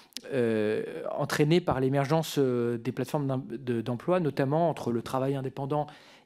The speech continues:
et, euh, le salariat, comme le montre l'évolution de la jurisprudence de la Cour de cassation, des prud'hommes,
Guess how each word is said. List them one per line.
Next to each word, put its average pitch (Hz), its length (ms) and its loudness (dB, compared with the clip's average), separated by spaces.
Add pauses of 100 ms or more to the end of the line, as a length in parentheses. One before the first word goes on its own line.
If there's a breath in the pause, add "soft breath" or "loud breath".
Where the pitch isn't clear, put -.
(100)
et, 147 200 6
euh, 123 200 4
le 117 100 2
salariat, 123 480 0
comme 160 160 0
le 131 60 0
montre 143 320 -2
l'évolution 131 420 -2
de 156 60 -2
la 135 40 0
jurisprudence 123 540 -8
de 120 60 -10
la 110 40 -12
Cour 120 400 -8 (360 loud breath)
de 120 60 -6
cassation, 117 500 -2
des 135 100 -2
prud'hommes, 147 460 -2